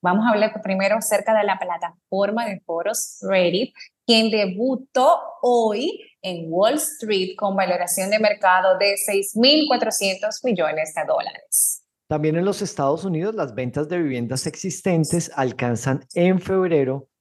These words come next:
Speaker 2: su nivel más alto en todo un año.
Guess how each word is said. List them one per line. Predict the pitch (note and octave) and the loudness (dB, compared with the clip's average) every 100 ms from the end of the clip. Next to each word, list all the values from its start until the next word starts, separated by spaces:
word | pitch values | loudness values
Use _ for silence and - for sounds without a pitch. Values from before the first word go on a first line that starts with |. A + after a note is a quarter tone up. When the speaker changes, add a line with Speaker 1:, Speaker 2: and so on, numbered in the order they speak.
| _ | _
Speaker 2:
su | - - | -12 0
nivel | D#3+ D3 C3+ C3 | 4 6 6 4
más | C3+ C3+ - | 2 0 -2
alto | D#3 D3+ - D#3+ D#3 | -2 -2 -2 -4 -2
en | E3 F#3 G3 G3 | -2 0 0 0
todo | C3 B2 | 0 0
un | B2+ | 0
año. | B2 G#2+ F#2+ | -2 -4 -8